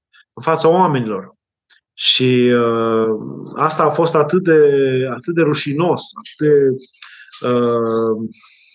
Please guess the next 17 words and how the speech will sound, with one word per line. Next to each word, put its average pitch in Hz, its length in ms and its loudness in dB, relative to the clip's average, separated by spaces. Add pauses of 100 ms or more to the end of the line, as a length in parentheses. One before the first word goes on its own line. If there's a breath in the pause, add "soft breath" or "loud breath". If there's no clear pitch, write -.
(880 loud breath)
deci, - 280 0 (100)
când 135 180 0
a 139 80 2
primit 151 220 2
câteva 151 280 2
palme 160 240 2
de 147 60 4
la 135 140 2
tatăl 143 300 0
său 151 240 2
la 135 120 2
patruzeci 151 540 -2
de 123 120 0
ani, 143 160 0
el, 127 120 0
marele 127 380 2
filozof, 123 520 0